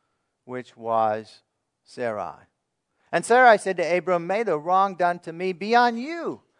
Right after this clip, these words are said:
I gave my servant to your embrace, and when she saw that she had conceived, she looked on me with contempt.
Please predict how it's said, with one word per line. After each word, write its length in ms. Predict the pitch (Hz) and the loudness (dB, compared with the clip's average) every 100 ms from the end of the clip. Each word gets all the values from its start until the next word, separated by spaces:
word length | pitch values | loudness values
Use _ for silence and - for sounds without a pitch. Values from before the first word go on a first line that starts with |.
| _ | _
I 180 | 202 247 | 2 4
gave 200 | 233 220 | 4 0
my 140 | 190 | -2
servant 420 | 175 - 220 196 160 | -4 -4 -4 -4 -8
to 80 | 170 | -8
your 200 | 196 233 | -4 -2
embrace, 540 | 180 143 131 156 170 | -2 2 4 2 -4
and 120 | 185 | -6
when 140 | 208 214 | -6 -6
she 160 | 202 | -12
saw 320 | 185 - 214 | -12 -2 2
that 180 | 220 185 | 2 0
she 120 | - | -4
had 120 | 185 170 | -12 -10
conceived, 440 | 165 - 170 190 | -14 -10 -12 -10
she 140 | 269 | -12
looked 280 | 254 208 208 _ _ _ - | -2 -2 -2 _ _ _ 0
on 240 | 185 185 | 0 0
me 160 | 214 226 | -4 -4
with 180 | 240 | -4
contempt. 640 | - 254 - 302 190 - _ | -6 -12 -8 -6 -6 -8 _